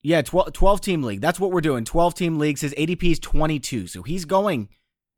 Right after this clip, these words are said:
right now. If you get the number three A D P, Christian Yelich, and the number twenty-two A D P, that's the same draft spot. So you can get Yelich and J D Martinez potentially. And if not, that means Jose Ramirez is dropping,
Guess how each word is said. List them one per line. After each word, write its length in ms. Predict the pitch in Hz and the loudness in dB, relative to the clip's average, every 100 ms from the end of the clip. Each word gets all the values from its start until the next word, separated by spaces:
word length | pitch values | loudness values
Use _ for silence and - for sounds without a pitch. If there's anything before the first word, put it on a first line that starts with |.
| _ | _
right 300 | 135 151 202 | -2 0 0
now. 340 | 202 170 117 | 0 0 0
If 180 | 123 120 | -4 -6
you 100 | 160 | -4
get 240 | 170 175 156 | -2 -2 -2
the 80 | |
number 260 | 123 135 175 | -2 0 -2
three 320 | - 165 165 | -2 -2 0
A 80 | 160 | 0
D 140 | 170 | -2
P, 180 | - 143 | -2 -2
Christian 360 | - 131 - 131 | -2 -6 -4 -4
Yelich, 360 | 117 113 - - _ _ _ | -2 -4 -6 -14 _ _ _
and 120 | 120 | -2
the 60 | 123 | 0
number 240 | 139 147 | 2 0
twenty-two 640 | 143 - 151 156 143 160 160 | -4 -2 0 0 -2 0 0
A 100 | 120 | 0
D 120 | 113 | -2
P, 260 | - 110 95 | -2 -4 -2
that's 220 | 107 - | -4 -6
the 160 | - | -10
same 320 | - 117 120 113 | -8 -4 -2 -2
draft 320 | 104 107 - | -2 -4 -8
spot. 340 | - 82 - _ _ | -14 -18 -20 _ _
So 120 | 113 | -6
you 60 | 117 | -4
can 80 | |
get 80 | 107 | -2
Yelich 480 | 104 120 135 - - | -2 0 0 -2 -4
and 160 | 117 117 | -2 -2
J 140 | 113 | 0
D 80 | 113 | 0
Martinez 480 | 107 104 110 95 - | -2 -4 -6 -8 -10
potentially. 540 | 95 95 101 95 107 | -10 -10 -10 -8 -6
And 100 | 127 | -4
if 160 | 151 151 | -4 -2
not, 320 | 170 196 - _ _ - | 0 -2 -4 _ _ -6
that 160 | 160 | -2
means 160 | 233 185 | 0 2
Jose 260 | 185 185 185 | 2 2 0
Ramirez 420 | 170 165 226 113 | 0 0 -2 -4
is 120 | 101 | -8
dropping, 400 | 92 90 - | -12 -12 -6